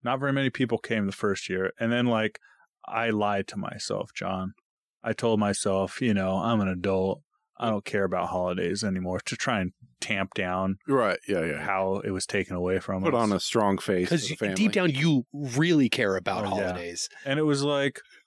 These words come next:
Speaker 1: I didn't, like, just had no interest in celebrating and just pushed it, put it aside,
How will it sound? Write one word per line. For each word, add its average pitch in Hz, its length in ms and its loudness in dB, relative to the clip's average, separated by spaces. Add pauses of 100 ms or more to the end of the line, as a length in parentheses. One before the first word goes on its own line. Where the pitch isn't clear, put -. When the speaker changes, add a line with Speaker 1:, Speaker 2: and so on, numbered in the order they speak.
(220)
Speaker 1:
I 117 140 0
didn't, 123 420 2 (100)
like, 110 380 0
just - 220 -4
had 110 200 0
no 104 220 2
interest 107 540 0
in 101 120 0
celebrating 98 760 0
and 92 100 -4
just 92 220 -6 (240)
pushed - 340 -2
it, 123 180 2
put 104 200 -2
it 113 120 0
aside, 95 540 -2